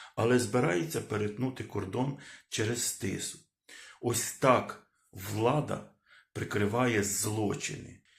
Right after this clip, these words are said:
І зараз от в Сирії там відкривають прям катівні, де в-, людей мордували, вбивали. Так само колись буде слідство над оцими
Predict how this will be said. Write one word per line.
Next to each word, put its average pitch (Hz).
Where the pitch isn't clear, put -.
І 104
зараз 120
от -
в -
Сирії 143
там 98
відкривають 101
прям 98
катівні, 107
де 104
в-, -
людей 104
мордували, 104
вбивали. 98
Так -
само 123
колись 107
буде 104
слідство 107
над 98
оцими 104